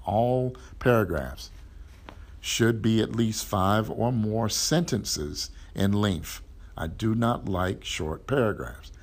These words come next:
So if your paragraphs are looking a little long, don't worry about it. I just don't want them too short. So in the introduction is where you'll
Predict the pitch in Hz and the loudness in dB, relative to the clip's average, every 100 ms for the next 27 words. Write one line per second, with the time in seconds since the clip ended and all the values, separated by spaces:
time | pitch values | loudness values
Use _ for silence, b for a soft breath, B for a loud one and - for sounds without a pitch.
0 | B B B - 104 87 - - - 165 | B B B -2 0 0 0 -4 0 2
1 | 175 - 127 123 - 101 117 120 113 104 | 2 4 4 4 2 2 2 2 0 0
2 | 95 143 139 123 113 117 117 B B - | 2 2 2 0 0 0 -4 B B -2
3 | 113 110 117 131 127 110 78 69 - - | 0 0 0 2 4 4 2 -4 -6 -6
4 | 82 90 98 - 101 123 101 110 95 92 | -4 -2 -2 -2 -4 -4 -4 -6 -8 -8
5 | B B B - 98 92 - 92 - - | B B B -2 -2 0 0 0 -2 -10
6 | - B B B B B B B - - | -18 B B B B B B B -16 -2
7 | 101 92 92 92 113 131 147 131 185 - | 0 2 2 2 2 2 2 4 4 2
8 | - 120 165 - - - - - - 98 | 0 0 0 -6 -14 -18 -18 -18 -4 0
9 | 98 98 101 107 107 95 87 82 | 2 4 6 6 4 2 2 -2